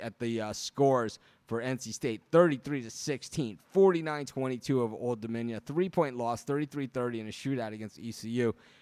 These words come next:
And, uh, William and Mary, they beat 'em forty-eight to fourteen. When we look at Notre Dame, thirty-nine to ten, they lost thirty-six twenty-eight to, uh,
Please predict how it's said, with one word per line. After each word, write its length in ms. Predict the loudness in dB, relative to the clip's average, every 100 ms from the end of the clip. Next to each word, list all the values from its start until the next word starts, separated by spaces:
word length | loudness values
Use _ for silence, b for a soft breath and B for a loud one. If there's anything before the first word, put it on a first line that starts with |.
| B
And, 400 | -8 -4 -4 -4
uh, 120 | -2 0
William 300 | 2 2 2
and 120 | 0
Mary, 240 | 0 0
they 140 | -2 -4
beat 200 | -4 -4
'em 80 | -6
forty-eight 560 | -2 0 0 -2 -4
to 60 | -8
fourteen. 600 | -6 -4 -4 -4 -6 -6
When 80 | -6
we 80 | -2
look 180 | -2
at 80 | -2
Notre 300 | 0 2 2
Dame, 260 | -2 -4 -4 b b b b _
thirty-nine 560 | 4 6 4 2 -4 -6
to 80 | -10
ten, 440 | -6 -4 -4 -8 -10
they 100 | -6
lost 320 | -4 -4 -6
thirty-six 720 | 0 0 2 -2 -4 -4 -6 -6
twenty-eight 480 | -4 -2 -2 -4
to, 280 | -4 -2 -2
uh, 260 | -2 -4